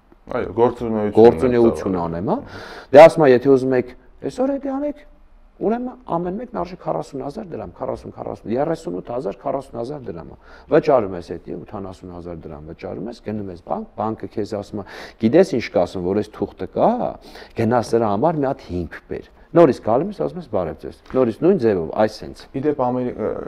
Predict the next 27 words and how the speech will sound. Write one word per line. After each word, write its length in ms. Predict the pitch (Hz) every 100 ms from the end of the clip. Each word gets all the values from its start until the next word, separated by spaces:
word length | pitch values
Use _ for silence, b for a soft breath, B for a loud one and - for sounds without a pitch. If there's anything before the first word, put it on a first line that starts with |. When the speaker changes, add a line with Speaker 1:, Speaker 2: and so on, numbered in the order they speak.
| 107
Speaker 1:
շարունակությունը 720 | - 110 113 110 117 - 151
Ամերիկայի 480 | 101 107 110 110 101
մեր 120 | 101 101
հայրենակիցները 720 | 92 98 95 - - 120 101
գուցե 220 | 90 -
ապրեն 380 | 95 92 - 156
այդ 120 | 107 -
հիմք 260 | 117 123
հասկացողությունը, 760 | 98 - 92 - 95 92 - 120
Speaker 2:
Ես 120 | 113
էլ 80 | 165
Speaker 1:
ստեղ 240 | - -
Speaker 2:
չեմ 80 | 151
Speaker 1:
են 120 | 117
Speaker 2:
ասում, 100 | 101
Speaker 1:
տեսնում։ 100 | 80
Speaker 2:
ես, 160 | 120 123
ես 240 | 117 110
Speaker 1:
Այսինքն, 200 | 123 170
եթե 120 | 175 170
քեզ 160 | 156
տալիս 300 | - 143 156
է, 120 | 143 107
որ 80 | 107
սա 180 | - 139
քոնն 340 | - 117 107
է, 160 | 90